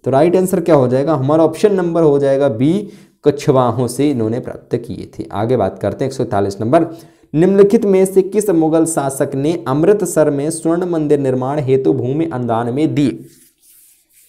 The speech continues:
भूमि अनुदान में इसने दी थी, शाहजहां ने, औरंगजेब ने, जहांगीर ने या अकबर ने? तो बात दोस्तों हो रही अकबर की, तो अकबर ने ही मंदिर निर्माण हेतु जो भूमि थी इसने अनुदान में दी थी।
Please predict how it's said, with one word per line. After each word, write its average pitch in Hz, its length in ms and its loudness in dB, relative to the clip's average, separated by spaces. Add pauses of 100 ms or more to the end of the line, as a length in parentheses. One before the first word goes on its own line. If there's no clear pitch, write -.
(180)
भूमि 156 440 0
अनुदान 131 520 0
में 175 60 -2
इसने 160 200 0
दी 123 240 0
थी, 180 80 2
शाहजहां 120 400 0
ने, 156 80 -2
औरंगजेब 131 400 2
ने, 165 80 2
जहांगीर 113 420 -2
ने 156 100 -2
या - 180 -8
अकबर 110 320 2
ने? - 140 -8 (540)
तो 131 60 -2
बात 147 300 4
दोस्तों 180 300 2
हो 170 120 2
रही 165 160 4
अकबर 160 360 0
की, 190 160 0
तो 196 120 0
अकबर 143 440 2
ने 160 200 4
ही 151 180 0
मंदिर 156 460 0
निर्माण 147 440 2
हेतु 139 320 0
जो 147 140 0
भूमि 143 360 0
थी 135 360 -4
इसने 147 680 -2
अनुदान 131 640 -2
में 139 300 -4
दी 127 200 0
थी। 123 420 -6